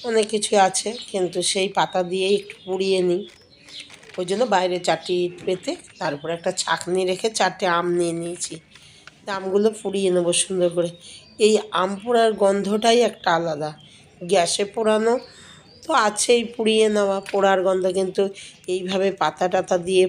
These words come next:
পোড়ালে আমের গন্ধটাই আলাদা লাগে, শরবতটাই একদম, একদম আলাদা চেঞ্জ হয়ে যায়। দেখো, আমি সুন্দর করে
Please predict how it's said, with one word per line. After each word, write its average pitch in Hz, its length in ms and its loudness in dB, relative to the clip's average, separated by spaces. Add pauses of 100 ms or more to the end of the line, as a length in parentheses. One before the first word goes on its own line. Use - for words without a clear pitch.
পোড়ালে 180 420 2 (760)
আমের 180 360 0
গন্ধটাই 190 600 2
আলাদা 170 360 2
লাগে, 151 260 -6 (180)
শরবতটাই 214 720 2
একদম, 190 400 0 (720)
একদম 170 360 -2
আলাদা 175 360 2 (160)
চেঞ্জ 185 240 2 (100)
হয়ে 156 180 -6
যায়। 143 200 -8 (280)
দেখো, 185 280 -6 (500)
আমি 185 200 -4 (120)
সুন্দর 202 360 0 (120)
করে 208 160 2